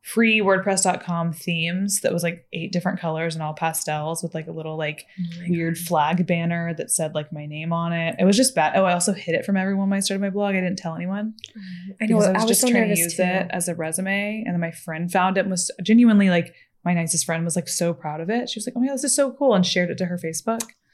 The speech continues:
Speaker 2: Oh.
Speaker 1: And then everyone found out I had a blog, <laughs> which is honestly probably one of the best things that's ever happened to me 'cause it
Speaker 2: Yeah.
Speaker 1: really forced me to, like,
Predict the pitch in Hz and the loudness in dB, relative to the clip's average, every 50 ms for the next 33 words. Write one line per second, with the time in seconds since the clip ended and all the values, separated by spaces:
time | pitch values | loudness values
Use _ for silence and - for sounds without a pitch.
0 | _ _ _ _ - - - - - - - 180 180 180 170 165 165 170 175 175 | _ _ _ _ -18 -18 -18 -18 -6 0 4 4 6 6 4 2 0 0 -2 0
1 | 175 175 165 - - - 214 220 196 190 - - - - 214 196 233 226 277 - | 0 0 0 2 2 2 2 0 0 -2 -2 -2 -2 0 2 4 4 4 4 2
2 | - 226 - - - - - - - - - - - - - 330 - 330 - 285 | -2 -4 -6 -8 -12 -14 -14 -14 -10 -8 -6 -6 -2 -2 0 2 2 2 4 4
3 | 320 330 330 330 349 311 233 185 - - - 247 220 220 196 190 190 185 185 190 | 4 4 4 4 4 4 4 2 2 0 2 4 4 6 6 6 4 4 4 2
4 | 170 170 170 - - 196 190 180 175 175 165 160 160 151 156 151 185 214 226 240 | 2 2 2 2 4 4 4 4 4 2 0 0 0 0 0 2 4 6 8 8
5 | 262 277 269 233 220 208 208 - 180 180 180 180 180 - 196 196 190 185 - 190 | 6 6 4 2 2 2 2 4 4 4 4 2 2 0 -2 0 0 0 2 2
6 | 185 175 175 175 175 170 - - - | 2 2 2 0 -2 -2 -4 -8 -12